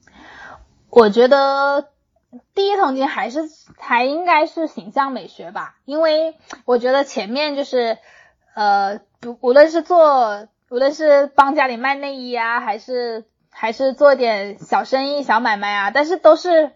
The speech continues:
不痛不痒的，就是可能就是几百块钱啊、几千块钱啊，对我来说就是零花钱而已，<laughs> 就是可能还没有说第一桶金这种概念。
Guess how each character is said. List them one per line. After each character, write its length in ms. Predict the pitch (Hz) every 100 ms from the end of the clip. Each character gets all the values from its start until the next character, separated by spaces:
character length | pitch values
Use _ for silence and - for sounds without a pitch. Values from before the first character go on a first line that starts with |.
| -
不 160 | 247
痛 200 | 294 403
不 140 | 370 392
痒 300 | 302 226 196
的， 160 | 196
就 100 | 226
是 320 | 247 247 233 233 _ _ -
可 120 | 240
能 200 | 233 247
就 120 | 277
是 360 | 277 262 247 247 _ _
几 140 | 277
百 180 | 294 262
块 160 | 269 320
钱 160 | 262
啊、 100 | 254
几 160 | 254 226
千 240 | 208 262
块 180 | 294 311
钱 200 | 311 214
啊， 160 | 208 214
对 140 | 339
我 120 | 381
来 180 | 233 185
说 380 | 214 220 220 220 - _ _ _ _ _ _ -
就 160 | 440
是 300 | 480 392 330
零 200 | 262 262
花 180 | 330 269
钱 220 | - 214
而 160 | 214 214
已， 140 | 220 359 -
<laughs> 220 | 294 294 285
就 120 | 370
是 80 | 370 349 - _
可 80 | -
能 140 | 254 302
还 120 | 277
没 180 | 220 240
有 180 | 254
说 380 | 254 233 226 233 _ _ _ -
第 120 | 339
一 100 | 311
桶 220 | 269 202
金 180 | 226 240
这 80 | 277
种 160 | 208
概 200 | 285 285
念。 280 | 262 233 190